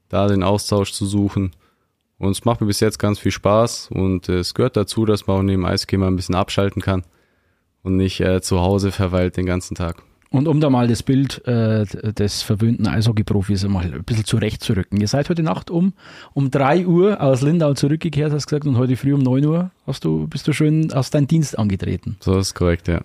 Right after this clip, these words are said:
Speaker 2: Ja, siehst du mal. Das, äh, sehr gut. Äh,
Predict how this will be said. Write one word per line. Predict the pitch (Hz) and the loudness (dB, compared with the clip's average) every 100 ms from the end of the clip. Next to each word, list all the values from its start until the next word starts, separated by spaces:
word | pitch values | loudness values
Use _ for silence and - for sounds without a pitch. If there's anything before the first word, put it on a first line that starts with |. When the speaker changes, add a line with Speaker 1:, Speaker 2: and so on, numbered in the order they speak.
| - | -8
Speaker 2:
Ja, | - - | -12 -12
siehst | - 185 - | -12 -10 -2
du | |
mal. | 95 113 - _ - | 0 -2 -8 _ -18
Das, | 110 127 | -16 -16
äh, | - 233 - - - - - - - - - - - | -18 -20 -20 -20 -20 -20 -20 -20 -20 -20 -20 -20 -14
sehr | - - 240 277 | -4 2 4 4
gut. | 247 156 - - - - - - 143 | 4 2 2 -4 -6 -10 -12 -10 -2
Äh, | 123 120 113 | 2 4 2